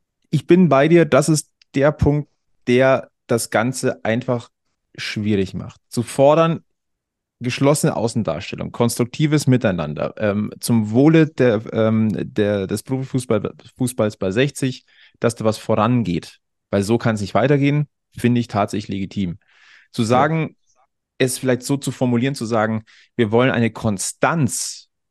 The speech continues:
Speaker 1: in den Führungsebenen, eine Stabilität, das würde
Speaker 2: Ja.
Speaker 1: ja implizieren, dass man nicht unbedingt, ähm, auch auf der Ebene jetzt wieder Wechsel vollzieht.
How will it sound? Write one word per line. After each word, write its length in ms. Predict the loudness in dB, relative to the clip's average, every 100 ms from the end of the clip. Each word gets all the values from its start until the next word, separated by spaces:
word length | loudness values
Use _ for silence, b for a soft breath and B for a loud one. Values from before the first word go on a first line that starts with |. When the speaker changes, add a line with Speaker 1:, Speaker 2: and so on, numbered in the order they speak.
| 0
Speaker 1:
in 160 | 2
den 140 | 2 -2
Führungsebenen, 880 | 2 4 4 2 -4 -8 -4 -4
eine 200 | -4 -4
Stabilität, 1080 | -2 -4 -4 -4 -6 -6 -2 -2 -2 -6 -16 _ _ -4
das 240 | -4 0
würde 140 | 2
Speaker 2:
Ja. 80 | 2
Speaker 1:
ja 60 | 2
implizieren, 800 | -4 -4 -4 -4 -6 0 0 2
dass 160 | 0
man 160 | 0 -2
nicht 180 | -4 -8 _ _ _
unbedingt, 680 | -2 0 -2 -4 -6 -14 -8
ähm, 420 | -2 0 0 -4 -8 _ _ _ _ _ _ _ _ _ _ _ _ _ _
auch 160 | -2
auf 100 | -2
der 140 | -2 -2
Ebene 240 | 0 2
jetzt 180 | 0 -2
wieder 320 | -2 -2 0
Wechsel 260 | -4 -2 -8
vollzieht. 600 | -6 -8 -6 -12 -12